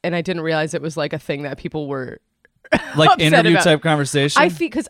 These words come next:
Speaker 1: I also am always ready to ask people.
Speaker 2: Yes.
Speaker 1: I ask, I, I'm just like, "We have to keep the conversation going. There
Speaker 2: Interesting.
Speaker 1: cannot be a single beat."
Speaker 2: Yes.
Speaker 1: "What animal would you be?"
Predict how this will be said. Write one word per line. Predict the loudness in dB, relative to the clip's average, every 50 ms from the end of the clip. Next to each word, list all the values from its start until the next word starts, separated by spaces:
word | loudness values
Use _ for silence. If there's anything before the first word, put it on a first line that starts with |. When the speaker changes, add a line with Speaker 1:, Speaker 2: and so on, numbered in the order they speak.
| -4
Speaker 1:
I | -2 0 2 2 2
also | 2 2 2 0 -2 -2 -2 -2 -2 -2 -4
am | -6 -8 -8 -6 -2
always | 0 2 2 4 4 2 2 0 0 0
ready | 0 0 0 -2
to | -2
ask | 0 0 0 0 -2 -4
people. | -6 -6 -6 -2 -2 -2 0 0 -2 -4 -6 _ _ _ _ _ _ _ _ _ -20 -18 -14 -8
Speaker 2:
Yes. | -2 2 2 4 4
Speaker 1:
I | 4 4 4 4 4
ask, | 2 2 2 0 -4 -16 -20 -20 _ _ -18
I, | -16 -16 -16 -12 -6 -2 0 2 2 2 2 0 -2 -2 -6 -8 _ -4
I'm | -2 -2 -2
just | -2 -2 -2
like, | -2 -2 -2 -2
"We | -2 0
have | 0 0 -2
to | -4
keep | -8 -8 -6
the | -6 -6
conversation | -6 -6 -4 -2 -2 -2 -2 -2 0
going. | 0 2 2 0 0
There | 0 -2
Speaker 2:
Interesting. | -2 0 -2
Speaker 1:
cannot | -2 -2 -2
be | 0 0
a | 0 -2
single | -2 -2 -2 -2 -2
beat." | -2 -4 -8 -10 -14 -16 -12 -10 -4 0
Speaker 2:
Yes. | 2 4
Speaker 1:
"What | 4 4 2 0 _ -20 -12 -6
animal | -4 0 2 4 4 6 6
would | 4 4 2
you | 0 -2 0
be?" | 2 2 2 2 0 0 -2